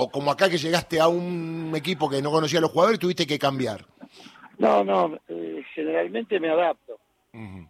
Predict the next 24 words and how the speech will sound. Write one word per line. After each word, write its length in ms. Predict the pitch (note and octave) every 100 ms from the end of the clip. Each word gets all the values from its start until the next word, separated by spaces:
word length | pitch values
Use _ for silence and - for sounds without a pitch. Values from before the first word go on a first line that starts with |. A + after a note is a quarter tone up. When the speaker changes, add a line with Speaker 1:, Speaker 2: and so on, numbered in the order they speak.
| -
Speaker 2:
Trato 360 | D#3 F3 -
de 100 | D#3+ C#3
jugar 320 | - D3 D3
de 60 |
una 160 | C#3 C3
forma, 380 | - D3 A#2+ A2+ -
siempre 240 | D3 C#3+
pensando 360 | C3 A#2+ C#3 C3+
en 80 | C3 B2
el 100 | B2
rival, 280 | C3 D#3+ C#3
pero 220 | A#2+ A#2 _ _ _ _ _ _ _
los 100 | B2+ B2+
equipos 360 | C3+ C#3 C3
se 80 | B2+
arman 240 | B2 B2
de 60 | A#2+
atrás 220 | A#2 B2
para 180 | B2 A#2+
adelante 500 | B2 D3 D3+ C#3 C3
y 300 | A2+ G#2+ - _
la 180 | A2 A2
verdad 280 | A2 A#2 B2+
que 300 | A#2+ A#2 G#2+